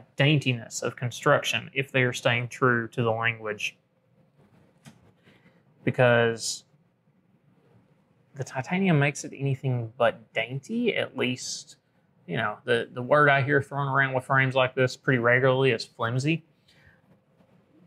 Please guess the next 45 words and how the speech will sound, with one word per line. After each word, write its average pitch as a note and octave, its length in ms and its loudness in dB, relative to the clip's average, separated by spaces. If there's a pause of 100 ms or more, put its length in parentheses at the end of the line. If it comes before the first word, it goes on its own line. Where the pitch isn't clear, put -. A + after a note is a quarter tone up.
(140)
They're G2+ 140 -2
far C3 440 4
from C3 300 0
it. - 200 -4
They're B2+ 140 -2
very B2 220 2
quite, - 380 -2 (260)
quite, - 380 2 (120)
quite G#3 440 2
very F3 260 4
strong. E3 640 2 (420)
The - 100 6
overall B3 300 8
fit's A#3+ 280 2
good. F#3 420 8
I - 100 4
would F#3 140 8
have G#3 80 6
liked F#3 240 4
to F3 60 -2
have E3+ 80 4
seen F3+ 240 4
a D#3+ 40 6
little D#3 260 6
bit E3+ 200 4
more D#3+ 220 6
of D#3 80 0
an D3+ 80 2
ergonomic C#3+ 560 2
flare C3 500 4
on C#3 140 4
the C#3+ 60 0
back C3+ 220 2
of C#3 60 2
these C3 160 4
temples, D#3 460 2
just - 200 -4
so C#3 120 2
it - 120 0
fits - 600 -2
here D3+ 400 2
without D#3 300 2
too - 120 -2
much E3 260 -2
pressure. F3 460 2